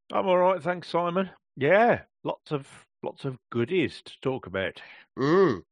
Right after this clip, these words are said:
Speaker 2: it has been a bit of a week. Apple surprised us, <clears throat> caught us out completely. No, no, you know, no, um, keynote, no nothing. Just kinda quietly slid out.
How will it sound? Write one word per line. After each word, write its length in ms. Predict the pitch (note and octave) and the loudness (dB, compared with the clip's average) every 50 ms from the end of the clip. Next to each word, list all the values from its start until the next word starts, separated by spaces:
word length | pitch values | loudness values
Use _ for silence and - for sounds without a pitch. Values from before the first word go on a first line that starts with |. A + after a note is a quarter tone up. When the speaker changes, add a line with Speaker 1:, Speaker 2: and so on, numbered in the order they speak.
| _ _ | _ _
Speaker 2:
it 180 | C#3 C#3 D3 C#3 | 4 4 4 4
has 300 | A#2 C3 C#3+ E3+ E3 - | 2 2 2 2 2 0
been 200 | _ F3 F3 F#3 | _ 0 0 0
a 60 | F3 | 0
bit 180 | - F3 F3+ G#3 | 0 0 -2 -2
of 120 | F#3 G#3 | -6 -6
a 20 | |
week. 380 | G#3+ G#3 B3+ C4+ A#3+ A#3 - - | -6 -4 -4 -4 -4 -6 -8 0
Apple 400 | - E3+ F3+ E3+ - - A3 A3 | 0 0 0 0 -4 -6 -6 -6
surprised 640 | F#3+ - C#3+ - - - C#3+ D3+ D#3+ - - - - | -4 -4 -4 -4 -2 0 0 2 2 0 -2 -2 -2
us, 220 | - - - - - _ | -2 -2 -2 -6 -14 _
<clears throat> 60 | _ A3 G#3+ C4 C4 - F#3+ F#3 D3+ A#2 F#2+ - _ _ _ | _ 4 6 6 6 4 4 2 2 0 -6 -12 _ _ _
caught 300 | - - G3+ G3+ F3+ - | 6 6 8 8 8 2
us 100 | E3 D#3+ | 0 0
out 300 | F3 F3 F#3 F3+ - - | 2 2 2 2 0 -2
completely. 680 | - E3 D#3 - - D#3+ E3+ D#3+ - F#3 G3 F#3+ - - | -6 -6 -6 0 0 0 2 2 0 -2 -2 -6 -8 -6
No, 440 | C3 C#3+ E3 F#3 G3+ G3+ F3+ D#3+ - _ | 2 4 8 8 8 6 4 -4 -12 _
no, 380 | - C3 F3 F#3+ G3+ G3 F3+ F3 - _ _ _ - | -6 0 2 2 2 2 0 -6 -16 _ _ _ -6
you 100 | C#3+ D#3+ | -4 -2
know, 360 | D#3 C#3+ D3 E3 E3+ E3+ E3 E3+ _ _ _ _ | 0 0 0 0 -2 -4 -6 -12 _ _ _ _
no, 460 | B2 D#3+ F3 F#3 F#3 F3 E3 D#3+ E3+ | 4 6 6 6 6 2 2 4 6
um, 400 | E3 E3 D#3+ D#3 D3 C3+ B2 A2 - _ _ _ | 6 6 6 2 -2 -8 -10 -12 -16 _ _ _
keynote, 560 | - - E3+ F#3+ F#3+ F3 F3+ F#3 G3 D#3+ - | 0 2 2 2 4 4 6 6 6 6 4
no 160 | - E3 E3+ | 2 2 2
nothing. 400 | D#3+ D#3+ D#3+ - - F#3+ F#3+ F3+ | 4 2 2 2 2 0 -2 0
Just 300 | F3 F#3 E3+ - - - | -2 -2 -4 -4 -8 -10
kinda 340 | - - F3+ F3+ F3+ F3 E3 - _ _ _ - - | -4 -2 0 2 2 0 -2 -4 _ _ _ -16 -14
quietly 720 | - - - - - F#3 F#3+ F#3+ F#3+ - - D#3+ F3+ E3 | -14 -12 -10 -4 0 2 2 2 2 -2 -6 -8 -8 -8
slid 680 | D#3 - - - - - E3+ F3 G#3 A3 G#3 F3+ E3 | -8 -6 -6 -6 -6 -6 -4 -2 0 0 -2 0 4
out. 440 | E3+ E3 E3+ E3+ E3+ E3+ - - - | 6 6 6 6 4 2 -2 -6 -12